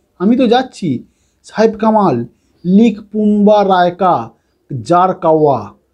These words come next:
মানে, তুমি একটু তুলো দাও তাড়াতাড়ি করে।" "তুলো? কি হবে?" "রোশেনদার আকপল জান ইস্তালাই।" মানে, রোশন নিজের মাথায় গুলি করেছে। "কি করে?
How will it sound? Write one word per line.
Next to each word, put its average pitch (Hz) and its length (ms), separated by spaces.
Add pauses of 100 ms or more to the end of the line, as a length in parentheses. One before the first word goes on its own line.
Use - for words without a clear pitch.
(300)
মানে, 170 400
তুমি 202 300
একটু 220 260
তুলো 208 380
দাও 165 400
তাড়াতাড়ি 208 480
করে।" 139 320 (560)
"তুলো? 214 480 (140)
কি 262 160
হবে?" 147 380 (520)
"রোশেনদার 202 760 (220)
আকপল 202 540
জান 196 360
ইস্তালাই।" 156 680 (600)
মানে, 151 220
রোশন 165 460
নিজের 190 460
মাথায় 170 460
গুলি 170 260
করেছে। 147 380
"কি 277 280
করে? 269 380